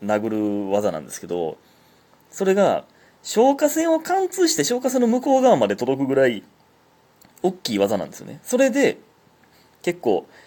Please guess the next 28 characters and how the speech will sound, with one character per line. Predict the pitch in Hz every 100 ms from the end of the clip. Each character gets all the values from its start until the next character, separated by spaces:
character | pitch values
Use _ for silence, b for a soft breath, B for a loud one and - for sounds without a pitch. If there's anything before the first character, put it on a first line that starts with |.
| B B
え | 101
ー、 | 95
消 | 185 214
火 | 233
栓 | 240
落 | 254
と | 262
し | -
て、 | - 269 110 - B B B -
消 | - 165
火 |
栓 | 170 175
の |
反 | 180 190
対 | 196
側 | 185
で | 180
ち | 175
ょ |
っ |
と | 127
時 | 117
間 | 160 156
稼 | 165 175
ぎ | 170
な | 175
が | 180
ら、 | 208 226 -